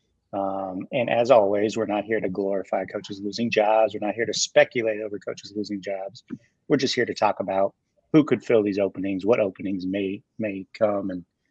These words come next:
um, you know, who's next up, who's next up for the opportunity.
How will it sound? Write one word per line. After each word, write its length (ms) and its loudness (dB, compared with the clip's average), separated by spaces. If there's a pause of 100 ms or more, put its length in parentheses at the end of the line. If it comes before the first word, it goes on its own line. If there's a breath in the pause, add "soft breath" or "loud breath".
(360)
um, 560 -8 (240)
you 160 -2
know, 140 -2
who's 240 0
next 280 2
up, 260 6 (140)
who's 180 -2
next 260 -2
up 200 -4
for 120 -4
the 120 -2
opportunity. 640 -4